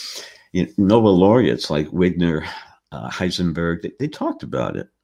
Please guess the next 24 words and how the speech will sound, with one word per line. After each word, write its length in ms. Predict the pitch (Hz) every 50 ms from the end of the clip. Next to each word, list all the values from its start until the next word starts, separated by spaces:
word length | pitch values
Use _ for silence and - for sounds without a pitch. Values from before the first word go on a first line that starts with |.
| _ _
Nobel 380 | - 87 95 90 85 80 98 107
laureates, 480 | 127 170 254 311 277 73 64 - - -
the 80 | -
consciousness 520 | - - 92 104 113 - 120 120 113 107 -
field, 300 | - 110 113 117 117 101
external 460 | 107 110 - - - 117 117 120 110
field, 300 | 110 - 110 117 113 101
semantic 500 | - - 76 87 104 113 113 120 110 -
field 340 | - 107 113 120 113 110 -
theory. 280 | 127 123 120 120 120
You 160 | 110 104 120
know, 60 | 123 101
there's 220 | 85 117 139 -
something 380 | - 151 139 - - 113 104 85
out 180 | 73 73 -
there 240 | - - 50 - - _ _ _ _ _ _ _ _ _ _ _ _ _ _ _ _ _ _ _ _ _ _
in 140 | - 110 113
the 200 | 95 98 - 90
ether. 320 | 87 78 - - - - _ _ _ _ _ _ _ _ _ - -
Even 280 | - 127 143 135 117 104
cosmologists 1040 | - - 135 123 113 - 127 127 151 165 113 78 - - - - - - - - -
will 160 | - 95 80
talk 360 | 73 - - 92 87 80 - -
about 380 | 80 - 78 73 69 - -